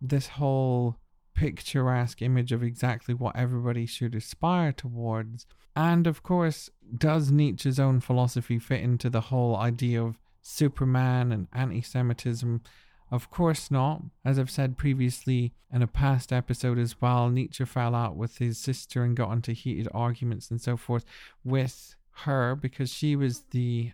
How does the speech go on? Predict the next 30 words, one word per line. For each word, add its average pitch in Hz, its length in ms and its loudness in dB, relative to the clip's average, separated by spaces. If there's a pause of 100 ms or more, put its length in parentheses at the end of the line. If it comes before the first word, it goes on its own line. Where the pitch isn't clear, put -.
anti-Semitic 120 840 -4
person 113 540 -2 (180)
in 120 400 2
the 110 220 -2
family. 113 600 -2 (180)
And 151 300 2
Nietzsche's 170 480 2
own 143 300 4
idea 135 400 2
of 123 100 -2
the 127 80 -2
Superman 127 920 0 (260)
is 131 500 2 (340)
not 139 600 4
at - 180 -10 (100)
all 151 380 2
this 120 240 -2
whole 120 560 0 (420)
distorted 123 800 0
idea 120 600 2
that 113 200 2
we 113 140 -2
have, 113 640 -2
that 123 160 -4
sometimes 120 640 0
that - 140 -6
it's 117 140 -6
a 123 40 0
superior 131 720 0
form 120 640 0